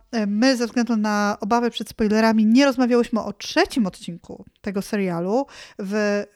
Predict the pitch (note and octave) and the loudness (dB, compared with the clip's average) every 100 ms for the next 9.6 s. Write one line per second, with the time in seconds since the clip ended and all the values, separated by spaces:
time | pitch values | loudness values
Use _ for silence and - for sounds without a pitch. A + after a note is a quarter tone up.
0 | G#3+ - B3 A#3 A3+ F#3 F#3 F#3 F3+ G#3 | -20 -2 0 0 -2 -6 -8 -10 -8 -2
1 | A#3+ B3 B3+ A#3+ B3 G#3+ - C4 C4 A3 | 0 0 2 0 0 -4 0 -2 0 -4
2 | - - G3 F#3 A#3 C#4+ - G#3+ F#3+ B3+ | -4 -8 -4 0 0 -2 -6 -8 -4 -2
3 | A#3+ A#3 A3 G#3 G#3 A3 G#3 G3 G3+ _ | 0 -2 -2 -2 0 0 -2 -6 -8 _
4 | - A#3+ A#3 - A3 G3+ - F#3 - G#3 | -4 0 0 -2 -6 -6 -8 -12 -6 -4
5 | G3 G#3 G3 G3 F#3 - - - A3 A3 | -4 -4 -6 -6 -8 -12 -20 -8 0 4
6 | A#3+ C4+ - G#3 F3+ F3 F3 F3 - F#3+ | 6 4 2 -6 -4 -8 -10 -14 -18 -20
7 | G3 - - - - - G#3+ G#3+ A3 A3+ | -20 -20 -18 -16 -16 -10 -2 2 2 2
8 | - A3 G#3+ A3 - A3+ G#3+ A#3 B3+ B3+ | 0 -4 -4 -10 -6 -2 0 2 0 -2
9 | _ C4 A3+ G#3 G#3 | _ -8 -4 -2 -2